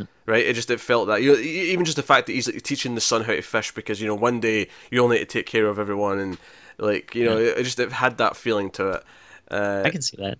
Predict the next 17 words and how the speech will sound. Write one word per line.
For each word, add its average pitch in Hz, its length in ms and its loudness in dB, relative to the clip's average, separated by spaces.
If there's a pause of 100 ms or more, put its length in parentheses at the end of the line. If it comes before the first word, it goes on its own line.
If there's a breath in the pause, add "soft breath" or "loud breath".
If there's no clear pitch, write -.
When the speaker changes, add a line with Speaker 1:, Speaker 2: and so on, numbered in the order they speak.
Speaker 2:
yeah. 101 160 -8
Speaker 1:
so 113 300 2
he, 123 240 -2
he, 127 340 -6
so 131 260 6
the 127 120 0
kids 170 260 4
are, 165 80 6
like, 143 160 2
end 131 180 2
up 113 160 -2
running 120 280 2
to 117 100 -8
this 110 140 -2
truck - 460 -2
that's - 180 -6
there, 98 280 -2